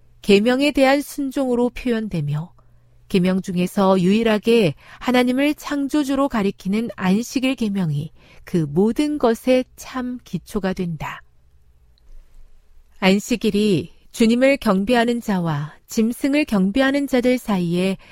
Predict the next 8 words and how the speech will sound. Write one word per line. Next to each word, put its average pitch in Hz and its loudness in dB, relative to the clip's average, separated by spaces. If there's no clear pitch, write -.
최종적인 262 0
분별의 202 0
외적인 240 -2
상징이 269 -4
되는 180 -4
것은 185 -6
당연하다. 185 -4
안식일이 208 0